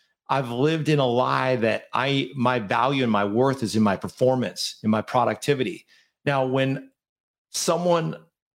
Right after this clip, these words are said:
lives in a lie that their value and their worth is in their performance and their productivity,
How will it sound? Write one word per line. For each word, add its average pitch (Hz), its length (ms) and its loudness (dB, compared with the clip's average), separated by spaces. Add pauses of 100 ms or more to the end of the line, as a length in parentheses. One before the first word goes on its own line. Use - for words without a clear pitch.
(260)
lives 147 380 2
in 139 100 0
a 127 60 2
lie 117 420 0
that - 280 -6
their 127 240 0
value 117 400 0
and 131 100 0
their 110 60 2
worth 123 340 2
is 101 160 -2
in 113 100 4
their 104 100 2
performance 127 580 -2
and 117 60 0
their 107 80 -2
productivity, 113 800 -2